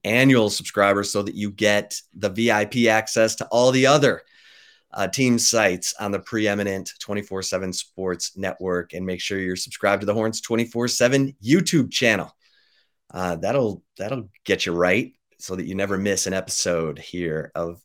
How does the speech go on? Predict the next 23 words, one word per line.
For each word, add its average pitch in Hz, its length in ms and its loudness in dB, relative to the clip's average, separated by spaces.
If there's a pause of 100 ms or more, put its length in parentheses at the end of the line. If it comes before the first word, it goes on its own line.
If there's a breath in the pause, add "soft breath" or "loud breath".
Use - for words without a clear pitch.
of 92 120 -4
all 123 180 4
the 98 260 4 (100)
Horns 101 480 -4
twenty 104 240 -4
four 101 260 -2
seven 98 540 0
podcasts. 95 1080 -2 (640 soft breath)
Um, 90 500 -2 (540)
for 113 180 -2
Taylor 123 440 4
Estes, 113 640 0
I 113 200 -2
am 110 220 0
Chip - 420 -6
Brown. 131 680 4 (560 soft breath)
Thanks 107 200 -4
again 117 200 2
for 113 160 -2
listening. 156 720 2 (680 soft breath)
Um, 98 580 -2
stay - 240 -4
safe 160 560 -2